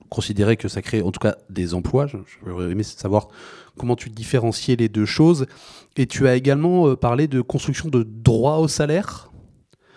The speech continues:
Euh, j'aurais, euh, je, j'aurais aimé que tu nous en dises un peu plus sur, euh, sur ce que tu entends par là et sur, euh, bah, ce processus de construction, justement, que tu évoques.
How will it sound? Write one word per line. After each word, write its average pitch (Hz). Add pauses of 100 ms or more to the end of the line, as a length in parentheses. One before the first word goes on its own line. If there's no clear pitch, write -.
(300)
Euh, 113
j'aurais, 120
euh, 113
je, -
j'aurais 113
aimé 139
que -
tu 131
nous 113
en 113
dises 120
un 120
peu 120
plus 143
sur, 110
euh, 104 (840)
sur -
ce -
que -
tu -
entends 113
par 113
là 143
et 113
sur, 113
euh, 101
bah, 98
ce -
processus 127
de 113
construction, 139
justement, 135
que -
tu -
évoques. 120